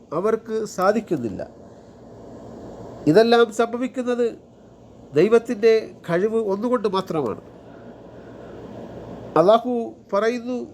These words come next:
"ഒരു ആണിൽ നിന്നും പെണ്ണിൽ നിന്നുമാണ് നിങ്ങളെ നാം സൃഷ്ടിച്ചത്. നിങ്ങളെ പല ഗോത്രങ്ങളും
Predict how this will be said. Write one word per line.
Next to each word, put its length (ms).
"ഒരു 160
ആണിൽ 380
നിന്നും 380
പെണ്ണിൽ 300
നിന്നുമാണ് 460
നിങ്ങളെ 220
നാം 220
സൃഷ്ടിച്ചത്. 500
നിങ്ങളെ 380
പല 220
ഗോത്രങ്ങളും 720